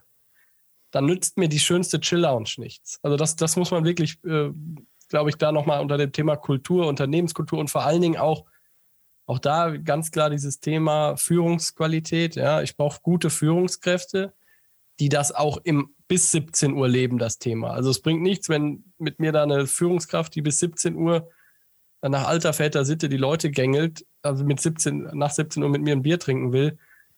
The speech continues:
ähm, das passt halt nicht zusammen. Das, das muss authentisch sein, ja. Und ich glaube auch, und das ist dann auch nicht verwerflich, wenn jemand sagt, "Das ist nicht meins als Führungskraft", weil man vielleicht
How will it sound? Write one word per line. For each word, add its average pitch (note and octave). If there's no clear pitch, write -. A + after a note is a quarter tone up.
ähm, C3
das C#3
passt D#3+
halt D#3
nicht D3+
zusammen. C#3+
Das, B2
das -
muss F#3+
authentisch E3
sein, A2+
ja. C#3+
Und D#3
ich -
glaube F3
auch, G#3
und D#3
das D#3+
ist F#3
dann F3
auch E3
nicht D#3+
verwerflich, D3+
wenn D#3
jemand F3
sagt, F3+
"Das D#3+
ist G#3
nicht E3+
meins D#3
als C#3+
Führungskraft", B2+
weil C#3
man D3
vielleicht C#3